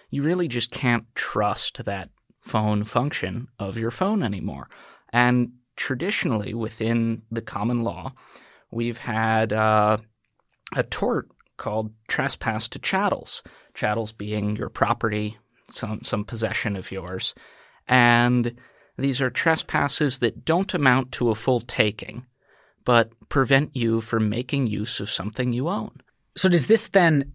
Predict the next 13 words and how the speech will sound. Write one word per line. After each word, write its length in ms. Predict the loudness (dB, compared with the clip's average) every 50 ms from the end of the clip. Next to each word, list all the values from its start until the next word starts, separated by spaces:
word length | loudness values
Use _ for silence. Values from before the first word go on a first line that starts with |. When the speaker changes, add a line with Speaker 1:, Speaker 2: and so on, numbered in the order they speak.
| -12 -4
Speaker 2:
does 180 | -2 0 2 2
the, 180 | 2 2 0 -2 -2
the 80 | 0 0
hardness 800 | 0 0 0 2 4 6 6 6 4 4 2 2 2 2 0 -2 0
of 480 | 0 2 2 2 0 -2 -4 -8 -16 _ _ _ -4
this 240 | -4 -2 -2 -4 -6
problem, 600 | _ -8 -6 -4 -4 -4 -4 -6 -10 -14 -10 -6
and 120 | -2 0
there 60 | 0
are 80 | 2 4
other 180 | 4 4 4
reasons 480 | 4 4 2 2 2 0 0 -2 -4 -4
why 600 | -2 0 0 2 2 2 2 0 0 -2 -4 -6